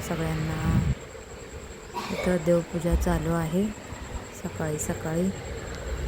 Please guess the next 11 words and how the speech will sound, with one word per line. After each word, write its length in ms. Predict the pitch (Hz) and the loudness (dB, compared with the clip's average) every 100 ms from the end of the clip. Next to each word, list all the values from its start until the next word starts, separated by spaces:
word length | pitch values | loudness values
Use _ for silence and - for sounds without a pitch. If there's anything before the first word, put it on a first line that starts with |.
| - - - 160 | -2 -2 -2 0
आज 240 | 160 151 | 0 0
गुरुवार 540 | 165 170 175 175 175 | 4 6 6 6 6
आहे 360 | 170 160 165 175 185 - - - - - - | 4 2 2 2 2 -2 -6 -6 -8 -8 -8
बघा. 440 | 165 160 156 170 185 - - - - - - - - | -6 -4 -4 -2 -4 -6 -10 -10 -10 -10 -10 -10 -2
सगळे 360 | 185 160 175 175 | 0 6 8 8
देव 220 | 160 175 175 | 8 4 4
खाली 160 | - 160 | 0 -2
काढले 400 | 160 160 151 151 | 0 0 0 -2
आहेत 360 | 156 156 - 165 | -2 -2 -2 0
मी 180 | 185 | 2
देवपूजेसाठी. 1040 | 196 170 165 156 - 147 151 - 156 - | 2 2 0 0 -4 -2 -2 -2 -4 0